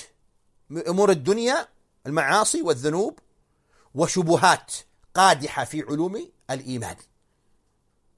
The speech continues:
ثم قال:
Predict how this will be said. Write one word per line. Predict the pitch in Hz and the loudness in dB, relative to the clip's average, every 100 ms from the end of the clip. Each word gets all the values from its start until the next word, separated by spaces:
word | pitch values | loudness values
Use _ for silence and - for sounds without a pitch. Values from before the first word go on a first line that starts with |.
| _ _ _ _ _ _ _ _ _ _ _ _ _ _ _ _ _ _ _ _ | _ _ _ _ _ _ _ _ _ _ _ _ _ _ _ _ _ _ _ _
ثم | 208 233 | 0 2
قال: | 190 196 254 320 | 2 4 4 2